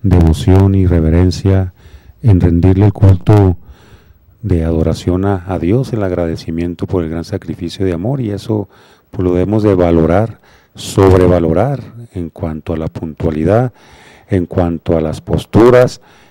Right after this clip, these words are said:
en cuanto a cómo voy, pues, vestido, que, pues, es una fiesta, el, el darle gracias a Dios, la Eucaristía es una fiesta de la cual, pues, debemos de,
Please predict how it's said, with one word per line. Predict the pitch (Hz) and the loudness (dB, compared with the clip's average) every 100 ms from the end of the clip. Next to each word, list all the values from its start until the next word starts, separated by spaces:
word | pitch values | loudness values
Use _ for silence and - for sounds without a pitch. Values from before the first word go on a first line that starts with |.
| _ | _
en | 98 90 | -8 -6
cuanto | - 92 85 82 - 80 | -6 -8 -8 -10 -10 -12
a | |
cómo | - - 82 87 | -12 -12 -8 -6
voy, | 87 90 90 85 _ _ _ _ | -4 -2 -4 -8 _ _ _ _
pues, | - 90 - - | -12 -10 -10 -12
vestido, | - - - 123 143 143 - | -10 -10 -4 -2 0 -4 -6
que, | 90 | -8
pues, | 82 104 92 | -8 -8 -8
es | 107 | -6
una | 117 113 | -4 -4
fiesta, | 101 113 139 - 107 92 | -4 -6 -8 -8 -8 -8
el, | 80 - _ _ _ _ _ _ | -12 -20 _ _ _ _ _ _
el | - 80 80 80 - - | -14 -12 -10 -12 -18 -14
darle | 110 98 110 | -6 -2 0
gracias | 110 113 113 | 0 -2 -4
a | |
Dios, | 95 95 107 | 0 0 0
la | 110 | -4
Eucaristía | 90 85 90 82 - 98 101 107 98 _ _ _ - | -6 -6 -8 -8 -10 -6 -4 -4 -8 _ _ _ -10
es | 95 98 | -8 -4
una | 98 | -4
fiesta | 95 98 - - | -2 -4 -4 -6
de | 98 | -4
la | 85 80 | -6 -6
cual, | 92 87 | -6 -6
pues, | - 95 | -6 -6
debemos | 85 85 92 92 | -4 -6 -6 -6
de, | 90 | -6